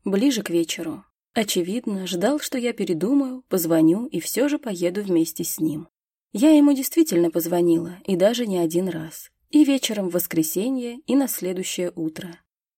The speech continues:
Честно говоря, уже через несколько минут после того, как за Дериком закрылась дверь, на меня одновременно накатила тоска и злость. С одной стороны, внутри стало так холодно, будто я босиком вышла на мороз,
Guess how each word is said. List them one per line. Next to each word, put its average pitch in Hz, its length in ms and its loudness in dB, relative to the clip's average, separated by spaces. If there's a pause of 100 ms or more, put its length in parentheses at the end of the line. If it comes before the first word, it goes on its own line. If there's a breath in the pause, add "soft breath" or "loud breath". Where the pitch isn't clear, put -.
(120)
Честно 294 380 4
говоря, 247 440 2
уже 247 260 2
через 226 280 0
несколько 226 460 -2
минут 196 400 0
после 180 260 -2
того, 202 260 0
как 196 200 -6
за 202 100 2
Дериком 185 500 0
закрылась 185 520 -2
дверь, 220 320 -4 (180)
на 226 140 0
меня 240 400 2
одновременно 285 720 6
накатила 208 560 -2
тоска 165 560 -2
и 247 120 -2
злость. 156 640 -6 (400)
С - 160 -2
одной 269 320 8
стороны, 175 580 -6
внутри 254 440 4
стало 254 340 -4
так - 220 -8
холодно, 180 720 -4 (220)
будто 285 320 2
я 262 200 2
босиком 254 500 0
вышла 240 320 -6
на 220 140 -6
мороз, 208 560 -6